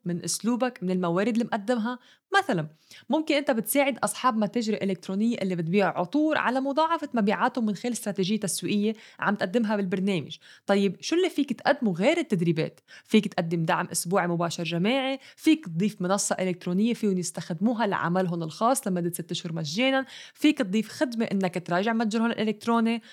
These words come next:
طيب هون هلأ صار لازم فكري بكيفية تقديم البرنامج، وين رح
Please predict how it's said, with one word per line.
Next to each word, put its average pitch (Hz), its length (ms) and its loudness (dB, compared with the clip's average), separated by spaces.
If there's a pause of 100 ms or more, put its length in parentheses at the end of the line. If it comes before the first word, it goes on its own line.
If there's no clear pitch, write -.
(220)
طيب 226 420 0 (260)
هون 285 260 2
هلأ 262 300 -2
صار 214 220 -4
لازم 240 260 -2
فكري 233 360 -6
بكيفية 196 420 -2
تقديم 233 440 -2
البرنامج، 170 640 -2 (380)
وين 185 260 2
رح 269 160 -2